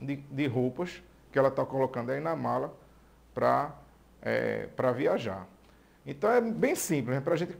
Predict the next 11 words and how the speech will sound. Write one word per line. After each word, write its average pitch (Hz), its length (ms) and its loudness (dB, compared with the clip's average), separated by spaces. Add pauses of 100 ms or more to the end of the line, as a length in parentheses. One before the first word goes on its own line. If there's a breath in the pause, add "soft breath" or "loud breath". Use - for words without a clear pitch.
(220)
encontrar 143 500 -2
lá 120 160 2
o 117 60 2
princípio 131 400 -8
multiplicativo, 123 840 -4
o 110 40 -4
princípio, 123 460 -8 (200)
é, 107 380 -4
fundamental 117 520 -4
da 113 80 -2
contagem, 127 640 -4